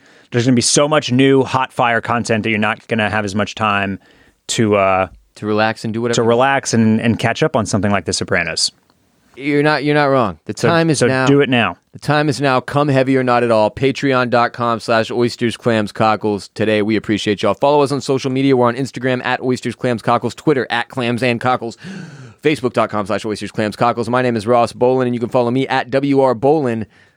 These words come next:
Speaker 2: everywhere, at W R B O L E N on Twitter, Instagram, and Snapchat. And then I'm on twitch dot T V slash boss rollin live playing video games several times a week. Bolin Media just had its two-year anniversary.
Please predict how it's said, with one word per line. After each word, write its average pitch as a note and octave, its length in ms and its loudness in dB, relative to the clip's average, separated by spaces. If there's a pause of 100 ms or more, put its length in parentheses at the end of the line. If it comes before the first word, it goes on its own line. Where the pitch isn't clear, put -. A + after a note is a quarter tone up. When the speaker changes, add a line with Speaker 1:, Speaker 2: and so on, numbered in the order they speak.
(360)
Speaker 2:
everywhere, G#2+ 500 -2
at G#2+ 180 -4
W B2+ 280 2
R A#2+ 160 4
B C3+ 220 2
O C#3+ 140 4
L C3+ 240 0
E C3 220 -2
N C3 140 0
on A2 240 0
Twitter, D3 260 0
Instagram, C3 460 0
and A2 100 -4
Snapchat. C#3+ 520 0
And A#2+ 100 -2
then B2+ 80 0
I'm A#2+ 100 0
on A2+ 100 0
twitch - 300 -6
dot A#2 220 -2
T C3 160 -4
V B2 100 0
slash A#2 300 0
boss B2 320 0
rollin A#2+ 260 0
live A#2+ 240 0
playing A#2 240 -4
video B2 220 0
games A2+ 240 -4
several C3+ 200 0
times A#2+ 200 -2
a A2+ 40 -2
week. B2 220 -4
Bolin F3+ 300 2
Media F3+ 320 2
just D3+ 180 -2
had E3 140 2
its - 140 -6
two-year A3 1120 0 (280)
anniversary. F3 680 0